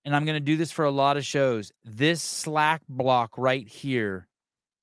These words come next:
is one of the tools that Tyson Bagent uses, the Slack block that he swears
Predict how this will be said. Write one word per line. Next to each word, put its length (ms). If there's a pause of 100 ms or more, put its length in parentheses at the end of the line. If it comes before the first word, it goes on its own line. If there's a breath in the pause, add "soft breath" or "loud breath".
(140)
is 120
one 220
of 100
the 80
tools 460
that 180
Tyson 640
Bagent 600
uses, 640
the 140
Slack 480
block 420 (280 soft breath)
that 100
he 300
swears 1040